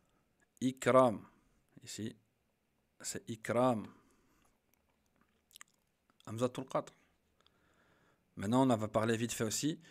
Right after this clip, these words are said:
Hamza te fait le Mudari'. Donc, le Hamza qui rentre dans le Mudari'. Ça, quel que soit le, le nombre de lettres de votre verbe,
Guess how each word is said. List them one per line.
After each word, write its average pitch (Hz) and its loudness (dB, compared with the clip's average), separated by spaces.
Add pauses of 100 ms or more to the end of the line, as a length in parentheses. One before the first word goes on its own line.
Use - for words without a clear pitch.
(260)
Hamza 127 2
te 131 -2
fait 139 0
le 131 6
Mudari'. 110 2
Donc, 113 -2
le 110 0
Hamza 117 2
qui - -2
rentre 117 2
dans 113 0
le 110 -2
Mudari'. 107 -2
Ça, 135 2
quel 170 2
que 135 0
soit 131 4
le, 117 4
le 107 0
nombre 131 4
de 123 4
lettres 123 2
de 113 -4
votre 107 -6
verbe, 123 2